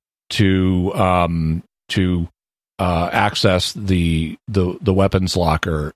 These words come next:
you also have to tell the truth. So if you're lying and saying, "Oh, yes, I'm authorized," well, then it's gonna know you're not, you're lying, and so you're not gonna get access. And they haven't found a way to beat that system.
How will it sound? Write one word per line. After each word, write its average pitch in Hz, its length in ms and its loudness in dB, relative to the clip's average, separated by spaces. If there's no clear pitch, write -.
you 95 420 0
also 113 600 2
have 95 340 0
to 87 420 -2
tell 95 280 0
the 82 100 -8
truth. 92 720 -2
So 98 520 0
if 107 260 0
you're 104 180 2
lying 101 680 2
and 92 140 0
saying, 117 280 2
"Oh, 170 180 2
yes, 185 320 0
I'm 127 200 0
authorized," 98 600 0
well, 95 200 2
then 90 340 -2
it's 98 200 0
gonna 92 200 0
know 90 320 2
you're 85 180 0
not, 85 360 -2
you're 98 320 0
lying, 101 560 2
and 90 200 0
so 87 200 2
you're 85 200 2
not 85 220 0
gonna 80 180 -4
get 78 200 -2
access. - 580 -4
And 110 140 2
they 110 100 2
haven't 127 340 -2
found 104 300 2
a 104 40 2
way 95 160 2
to 87 80 0
beat 120 360 0
that 87 240 -4
system. - 540 -2